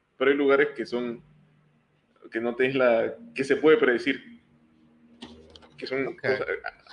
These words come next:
Speaker 1: a, a, a parámetros que quizás nos han parado. Entonces, en
Speaker 2: Dale.
Speaker 1: ese
Speaker 2: Tú hiciste, tú hiciste, o sea, ustedes tomaron fue ya la data preexistente, ¿verdad? Y hicieron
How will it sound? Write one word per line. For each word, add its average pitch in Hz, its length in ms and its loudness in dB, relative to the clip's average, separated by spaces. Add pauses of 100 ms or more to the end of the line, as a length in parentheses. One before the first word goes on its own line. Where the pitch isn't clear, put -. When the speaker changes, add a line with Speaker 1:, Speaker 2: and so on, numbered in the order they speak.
(140)
Speaker 1:
a, - 60 -2
a, - 300 -8
a - 120 -18
parámetros 156 540 4
que - 100 -12
quizás 123 160 -8
nos 131 140 -6
han 120 180 -6
parado. 113 400 -2 (480)
Entonces, 131 340 -4
en - 60 -4
Speaker 2:
Dale. 147 160 2
Speaker 1:
ese 113 380 -6 (480)
Speaker 2:
Tú 147 120 -8
hiciste, 143 640 -6
tú 135 140 -10
hiciste, 135 360 -8
o - 60 -20
sea, 135 140 -6
ustedes 131 180 -4
tomaron 139 340 -8
fue 120 220 -8
ya 117 240 -4
la 101 160 -6
data 131 480 -6 (500)
preexistente, 120 1000 -10
¿verdad? 107 320 -16 (1080)
Y 95 200 -14
hicieron 190 280 4